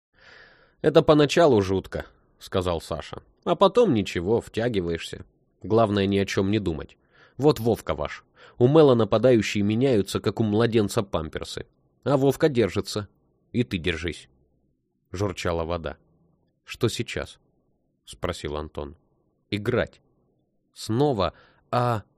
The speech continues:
времени-то нет", сказал Саша как-то очень печально. "Самое неприятное — времени здесь нет".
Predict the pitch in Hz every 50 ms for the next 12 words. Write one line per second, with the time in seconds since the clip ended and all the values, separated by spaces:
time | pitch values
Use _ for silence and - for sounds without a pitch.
0 | _ _ - 87 101 123 147 156 151 143 147 143 - - 151 151 139 104 90 82
1 | 80 - - - _ _ _ _ _ _ _ _ _ _ - - - - 92 85
2 | 85 80 - - - 78 - - 78 - - 78 - - 78 76 69 - _ _
3 | _ _ _ - - - - - 85 - - 82 - - - 71 67 - - -
4 | - - _ _ _ _ _ _ - - - - - _ - - 123 113 104 95
5 | 90 90 90 90 85 92 95 101 117 123 117 - 82 71 65 67 - _ _ _
6 | _ _ _ _ - 95 92 113 127 123 101 85 82 80 76 78 85 87 90 -
7 | - 82 69 67 _